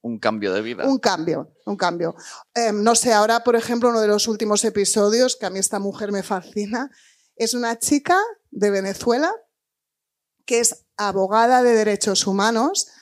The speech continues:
Speaker 2: que vivió en Croacia, <laughs> ¿vale? Em, y lo que tenía que hacer, porque era después, o sea, cuando se rompió Yugoslavia, ¿no? Tras, em, la ex Yugoslavia,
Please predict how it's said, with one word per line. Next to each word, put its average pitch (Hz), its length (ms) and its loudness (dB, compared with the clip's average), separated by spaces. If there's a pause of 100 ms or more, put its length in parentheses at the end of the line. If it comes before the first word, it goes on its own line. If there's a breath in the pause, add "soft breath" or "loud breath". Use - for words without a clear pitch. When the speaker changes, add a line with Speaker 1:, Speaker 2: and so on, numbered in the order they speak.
(720 soft breath)
Speaker 2:
que 214 560 2
vivió 214 300 4
en 254 80 4
Croacia, 254 640 2 (240 loud breath)
<laughs> - 220 -20
¿vale? 226 340 -2 (680 loud breath)
Em, 202 1160 0 (480)
y 233 120 0
lo 220 120 4
que 220 120 0
tenía 226 300 0
que 285 100 -2
hacer, 277 380 2
porque 220 280 2
era 220 160 4
después, 226 520 0
o 214 80 0
sea, 202 180 2
cuando 196 280 -4
se 190 140 -8
rompió 180 440 -2
Yugoslavia, 214 640 0
¿no? 269 200 0
Tras, 190 300 0
em, 180 540 0
la 180 120 -2
ex 180 120 -8
Yugoslavia, 226 460 -4